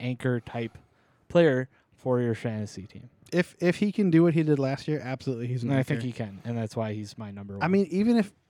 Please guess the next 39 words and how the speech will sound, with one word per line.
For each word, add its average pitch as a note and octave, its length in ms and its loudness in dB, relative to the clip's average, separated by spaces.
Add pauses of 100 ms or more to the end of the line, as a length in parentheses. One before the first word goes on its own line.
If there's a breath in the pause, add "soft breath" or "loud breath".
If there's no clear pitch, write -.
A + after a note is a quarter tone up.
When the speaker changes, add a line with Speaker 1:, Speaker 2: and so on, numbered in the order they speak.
(180)
Speaker 2:
I C#3+ 80 -2
said F3 200 0
he F3+ 120 4
finishes E3 440 -2
outside, C3 520 -6
like, B2+ 180 -6
just D3+ 300 -2
outside, G#2+ 280 -12
like, G2+ 220 -16
twelve, A2 540 -6
Speaker 1:
Sure. B2 100 -10
Speaker 2:
eleven. G#2+ 360 -8 (340 soft breath)
So, C#3+ 120 -4
like, B2+ 180 -2
just C3+ 240 -2
outside. A2+ 380 -8
I, C3+ 160 -4
you D#3+ 100 0
know, C3 100 0 (100)
even F3+ 320 4
though, D3+ 260 4 (500)
or D#3+ 180 -6
even E3+ 280 0
with D#3 140 4
that C#3+ 160 -2
being C3 180 -2
said, C3+ 280 -2 (800 soft breath)
you C#3 140 0
know, A#2+ 60 -2
in C#3 100 0
a C3+ 40 0
standard E3+ 420 2
league, F3 300 4
that's E3 180 0
still F3 340 4
one C3+ 300 0
of C#3+ 120 2
the C#3+ 140 6
top C#3+ 320 -4